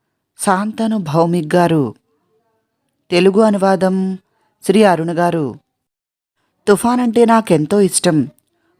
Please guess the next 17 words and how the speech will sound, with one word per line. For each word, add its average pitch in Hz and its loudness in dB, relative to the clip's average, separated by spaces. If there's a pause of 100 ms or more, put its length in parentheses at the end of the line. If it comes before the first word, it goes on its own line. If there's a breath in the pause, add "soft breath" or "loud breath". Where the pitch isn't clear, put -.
ప్రకృతి 226 -4
చేసే 233 2
మహోన్నత 190 -2
విన్యాసాల్లో 190 -2
అది 196 0
ఒకటి. 156 -2 (720)
అది 208 0
వచ్చి 151 0
వెళ్ళేటప్పుడు 185 2 (400 soft breath)
వదిలి 160 2
వెళ్ళే 220 0
కాంతి 180 -2 (440)
ఏ 175 4
అద్భుతానికి 208 -2
తక్కువ 180 -2
కాదు. 170 0 (1200)
అందుకే 190 2